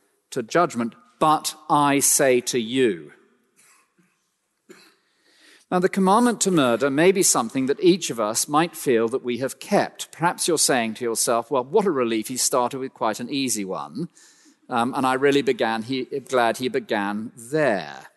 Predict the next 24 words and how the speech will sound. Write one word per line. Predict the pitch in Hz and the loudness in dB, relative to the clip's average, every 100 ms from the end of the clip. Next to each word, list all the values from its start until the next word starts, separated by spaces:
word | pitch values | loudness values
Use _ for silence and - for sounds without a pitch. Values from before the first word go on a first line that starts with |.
| - | -6
I | 127 | -2
was | 127 | 0
on | 135 123 | -2 -4
a | |
call | - 123 113 | -4 -4 0
yesterday | 143 156 - 160 170 | 0 0 -6 -6 -4
with | 127 | -4
a | 110 | -4
group | 135 113 | -4 -4
of | 113 | -6
bankers, | 135 139 156 - 156 | -2 -2 -2 -6 -6
and | 147 | -6
I | 127 | -6
said, | 127 - 180 101 175 165 | -2 0 0 -2 -6 -12
and | - 95 | -12 -8
I | 98 | -8
didn't | 95 117 107 | -8 -8 -8
want | 110 | -10
to | 104 | -10
presume, | 95 107 117 160 92 95 - - _ | -10 -8 2 2 2 -4 -14 -18 _
"Has | - 151 151 - | -2 0 0 -2
anybody," | 135 131 117 113 | -2 -2 -2 -2
I | 131 123 - | -2 -4 -2
said, | - | -2